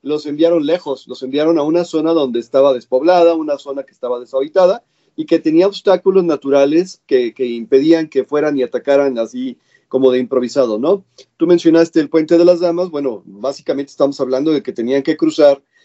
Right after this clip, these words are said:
por lo menos un vado, eh, que, que les hacía dificu-, difícil el paso, y por lo tanto, bueno, también,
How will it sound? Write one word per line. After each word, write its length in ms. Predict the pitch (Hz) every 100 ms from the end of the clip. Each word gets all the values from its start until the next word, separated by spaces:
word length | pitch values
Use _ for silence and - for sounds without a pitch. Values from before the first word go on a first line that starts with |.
| _
por 100 | -
lo 80 | 156
menos 200 | 175 180
un 100 | 185
vado, 480 | 160 147 143 185 254 _ 135
eh, 180 | 127 117
que, 160 | 123
que 200 | - 123
les 300 | 120 123 120
hacía 240 | 135 147 147
dificu-, 380 | 151 143 139 160
difícil 420 | 135 151 156 139
el 140 | 120
paso, 500 | 117 151 156 175 226 _ _ _ -
y 100 | 139
por 140 | 156
lo 140 | 156 151
tanto, 440 | 175 175 202 190
bueno, 260 | 143 147 139
también, 540 | 131 139 156 151 117